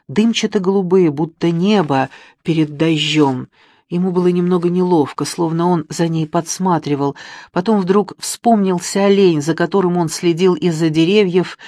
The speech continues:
Взгляд у оленя был внимательный, но не гневный. У Марианны еле заметно подрагивало веко и уголок рта.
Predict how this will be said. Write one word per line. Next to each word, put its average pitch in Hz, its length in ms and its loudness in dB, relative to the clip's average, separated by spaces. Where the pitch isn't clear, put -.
Взгляд 180 440 2
у - 20 2
оленя 165 320 2
был 160 180 -2
внимательный, 160 800 0
но 160 180 2
не 170 200 0
гневный. 139 680 -2
У 151 60 -8
Марианны 151 960 -2
еле 233 260 2
заметно 220 480 -2
подрагивало 190 640 0
веко 170 440 0
и 151 180 -4
уголок 165 500 -2
рта. 156 540 -4